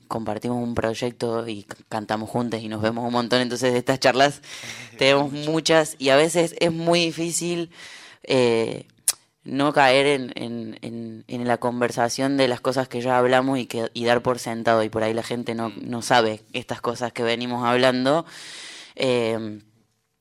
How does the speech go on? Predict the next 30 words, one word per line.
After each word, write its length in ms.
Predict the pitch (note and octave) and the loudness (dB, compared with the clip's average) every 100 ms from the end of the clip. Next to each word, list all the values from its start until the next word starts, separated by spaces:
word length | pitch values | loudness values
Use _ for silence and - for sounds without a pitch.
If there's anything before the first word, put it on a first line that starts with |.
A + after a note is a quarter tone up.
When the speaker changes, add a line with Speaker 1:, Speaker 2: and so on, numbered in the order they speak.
| _ - | _ -8
Speaker 1:
y 120 | B2+ | 0
todas 260 | C3+ C#3+ C#3+ | 4 4 2
esas 240 | C3+ C3+ | 0 -2
canciones 600 | B2 A2+ A2+ C3+ C3 C3 | -2 -4 -2 -4 -4 -6
que 100 | A#2 | -8
nos 100 | A#2 | -10
vienen 300 | A#2 A#2 A#2+ | -6 -6 -4
constituyendo 720 | A2+ A2+ A2 A2 A2 A#2 A#2+ | -6 -6 -8 -8 -6 -6 -8
y 60 | A2+ | -4
toda 240 | A#2 A2+ | 0 0
esta 260 | A2+ A2 G#2+ | 0 -2 -4
forma 460 | - A#2 A2 A2 G#2+ | -2 -4 -2 -2 -4
de, 180 | G#2 - | -6 -10
de, 340 | - A2 G#2 - | -8 -6 -6 -8
de 140 | A2+ A2 | -8 -4
ver 160 | A2+ | -4
el 160 | A2+ G#2+ | -4 -4
mundo, 580 | G#2+ A2+ A2+ A2 A2+ - - - - - _ _ | -6 -6 -4 -4 -4 -12 -20 -20 -20 -20 _ _
eh, 440 | C3+ A2 G#2 G#2 G#2+ - | -6 -6 -6 -10 -16 -14
de 100 | - | -6
alguna 260 | A2 A#2+ B2+ | -2 -2 -2
manera 320 | A#2+ B2+ B2+ | -2 -2 -4
nos 140 | A#2+ | -6
ponen 240 | A2+ A#2 A#2+ | -6 -6 -2
también 300 | A2+ A2 A2+ | -2 -2 -6
a 40 | |
discutir 460 | A2+ A2 A2 A2+ G#2+ | -6 -6 -8 -6 -6
sobre 280 | A#2 A2 G#2+ | -4 -2 -4
el 100 | G#2 | -6
amor. 380 | G2+ G#2 G2+ | -6 -8 -8